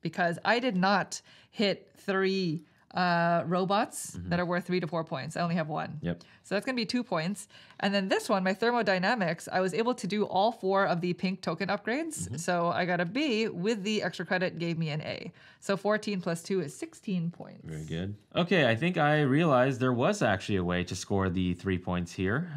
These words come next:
Speaker 2: Uh, going back to my fabricate action, because I had four,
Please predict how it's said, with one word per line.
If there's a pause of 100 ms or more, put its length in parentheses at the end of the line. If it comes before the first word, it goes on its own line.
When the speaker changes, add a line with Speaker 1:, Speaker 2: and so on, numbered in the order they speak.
Speaker 2:
Uh,
going
back
to
my
fabricate
action, (180)
because
I
had
four,